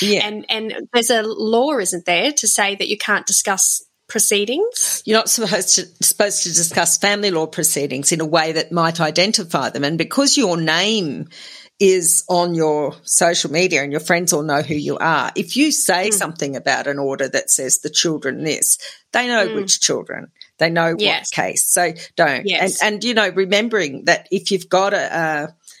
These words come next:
Speaker 1: a narcissistic ex and you just post things about narcissists over and over again,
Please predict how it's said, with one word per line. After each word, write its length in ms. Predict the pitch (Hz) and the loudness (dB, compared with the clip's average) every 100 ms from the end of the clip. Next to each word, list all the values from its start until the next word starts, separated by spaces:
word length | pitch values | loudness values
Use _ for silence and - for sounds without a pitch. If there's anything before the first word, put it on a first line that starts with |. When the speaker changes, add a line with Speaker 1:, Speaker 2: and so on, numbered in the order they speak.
| _ | _
Speaker 1:
a 60 | - | -2
narcissistic 800 | 170 170 151 165 170 - 165 151 | 0 2 0 0 0 0 -2 -4
ex 400 | 156 - - - - | -4 -2 -2 -2 0
and 160 | 180 | -2
you 100 | 165 | 0
just 300 | 196 185 - | 0 0 -2
post 320 | - 175 170 - | -2 0 0 -2
things 240 | 175 170 | -4 -2
about 240 | 160 156 156 | 0 0 0
narcissists 720 | 160 170 - 190 - - - | -2 0 0 2 2 2 2
over 280 | 156 165 160 | 0 0 -2
and 100 | 156 | 0
over 360 | 165 156 156 156 | 0 0 0 0
again, 580 | 156 160 147 180 - | 0 0 0 -2 -6